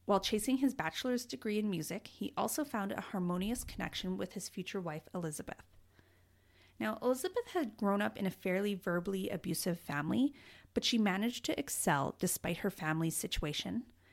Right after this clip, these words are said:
And she became both a model and a member of the J R O T C. That's the Junior Reserve Officer Training Corps.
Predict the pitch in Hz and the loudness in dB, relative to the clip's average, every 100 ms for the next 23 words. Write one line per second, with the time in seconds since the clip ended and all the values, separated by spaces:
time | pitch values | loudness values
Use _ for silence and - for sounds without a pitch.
0 | - _ _ - 196 - 269 370 - 208 | -20 _ _ -2 2 2 2 2 4 6
1 | 180 170 180 170 151 160 202 277 - 202 | 6 4 2 2 2 2 2 0 2 2
2 | 190 175 170 185 190 175 185 - 175 175 | 4 4 2 0 0 -2 -4 -2 0 2
3 | 185 190 - 165 160 - 160 - - - | 2 0 0 0 0 -4 -4 -2 -4 -8
4 | - - _ - - 262 - 320 - 220 | -14 -20 _ -4 0 0 0 0 2 4
5 | 226 220 196 190 180 180 - 156 - - | 4 4 4 4 4 2 0 -2 -2 -2
6 | 180 175 - 165 165 - - | -2 -2 -2 -2 -2 -4 -8